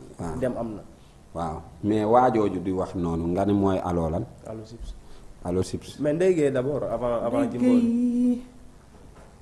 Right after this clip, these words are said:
Speaker 3: waaw, ngeen, maa ngi koy jégalu Sénégal yëpp, parce que man moom comme damaa weex donc.
Speaker 2: Waaw.
Speaker 3: Man damaa weex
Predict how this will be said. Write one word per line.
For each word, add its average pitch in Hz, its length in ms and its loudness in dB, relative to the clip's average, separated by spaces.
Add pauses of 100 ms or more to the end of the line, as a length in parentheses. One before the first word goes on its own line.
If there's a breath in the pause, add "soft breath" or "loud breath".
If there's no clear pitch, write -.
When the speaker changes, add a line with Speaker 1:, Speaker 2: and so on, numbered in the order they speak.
Speaker 3:
waaw, 185 420 -8 (120)
ngeen, 220 340 4 (120)
maa 226 100 4
ngi 240 80 0
koy 240 160 2
jégalu 185 320 0
Sénégal 160 420 -6
yëpp, 170 300 -8
parce - 140 -12
que - 120 -14
man 170 180 -8
moom 160 200 -6
comme 196 160 -8
damaa 202 220 -4
weex 196 280 -2
donc. 160 220 -8 (420)
Speaker 2:
Waaw. 107 220 -8 (480)
Speaker 3:
Man 156 80 -14
damaa 165 240 -10
weex 180 200 -6